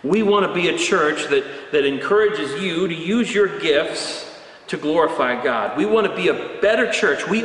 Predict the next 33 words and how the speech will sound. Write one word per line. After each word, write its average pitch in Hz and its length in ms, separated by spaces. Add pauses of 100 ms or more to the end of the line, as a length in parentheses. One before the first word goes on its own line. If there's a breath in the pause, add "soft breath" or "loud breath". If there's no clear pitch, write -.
are 143 440
a - 280
better 277 320
church 135 460 (280 loud breath)
because 139 480
you 123 400 (600)
are 123 260
a - 20
part 127 280
of 90 80
us. - 280 (760 loud breath)
I 110 320
can 180 120
honestly 170 380
say 156 220
that 143 160
about 120 340
each 180 220
and 139 100
every 135 220
person 123 480
listening 170 360
to 151 100
my 139 160
voice 131 340
right 123 280
now. 107 380 (240 loud breath)
We're 135 300
a - 40
better 131 220
church - 380
because - 320
you 113 340